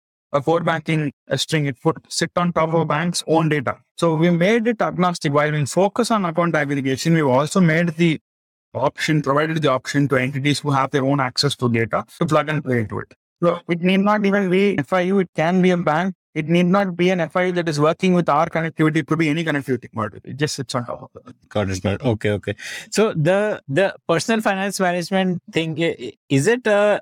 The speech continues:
Speaker 2: monetizable business for the client or is it just an engagement play?
Speaker 1: It is actually the next step. See, from embedded experience, the journey to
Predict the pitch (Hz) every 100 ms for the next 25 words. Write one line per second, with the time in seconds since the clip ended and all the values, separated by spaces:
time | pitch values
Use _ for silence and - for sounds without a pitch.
0 | - 131 123 120 123 160 170 190 190 185
1 | 202 180 151 135 208 - - 160 123 151
2 | 160 226 202 147 139 143 147 - 156 123
3 | 120 113 113 139 131 110 - 90 95 180
4 | 190 185 175 - 226 240 214 170 - -
5 | - 196 190 _ - - 214 156 - 165
6 | 165 165 _ 143 196 233 226 165 - -
7 | 220 185 135 175 196 - _ _ - 156
8 | 151 185 226 240 220 240